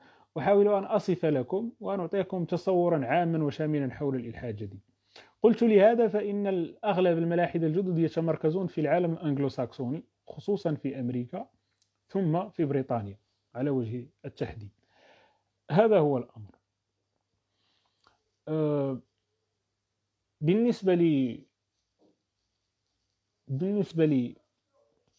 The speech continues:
الأفكار التي ينبني عليها الإلحاد الجديد أو الأمور التي يبشر ب-، بها أو الأمور التي يدعو لها، ما هي؟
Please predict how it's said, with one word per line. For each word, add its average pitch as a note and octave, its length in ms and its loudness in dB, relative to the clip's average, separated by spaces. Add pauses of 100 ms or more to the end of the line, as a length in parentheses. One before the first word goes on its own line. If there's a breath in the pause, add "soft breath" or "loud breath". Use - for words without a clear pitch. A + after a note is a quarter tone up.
(600)
الأفكار D#3 560 2
التي C#3 260 -4
ينبني B2 420 -4
عليها A2 300 -10
الإلحاد B2 460 -12
الجديد A2+ 360 -8 (760)
أو D#3 420 0 (840)
الأمور E3+ 460 2
التي D#3 220 0
يبشر C#3 500 -2
ب-، B2 280 -8
بها C3+ 400 0
أو D3+ 180 -4
الأمور D3 400 -4
التي C#3 300 -2
يدعو B2 300 -2
لها، B2+ 260 -2
ما E3+ 220 -2
هي؟ G2+ 260 -10